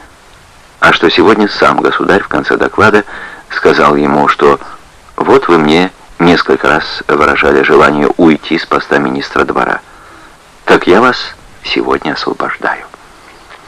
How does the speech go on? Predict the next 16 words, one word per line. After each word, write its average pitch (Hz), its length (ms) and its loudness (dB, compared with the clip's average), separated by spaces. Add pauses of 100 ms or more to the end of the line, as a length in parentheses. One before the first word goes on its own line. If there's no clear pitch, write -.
(1400)
Граф - 400 2
Воронцов-Дашков 120 760 2 (760)
подробно 127 760 4
мне 87 340 0
все - 380 0
это 76 420 0
рассказывал, 69 880 0
так 78 180 -2
как - 280 -2
он 71 220 0
думал, 80 340 0
что - 220 -2
я 78 280 2
говорил 82 420 2
что-нибудь - 480 -4
государю 113 520 -2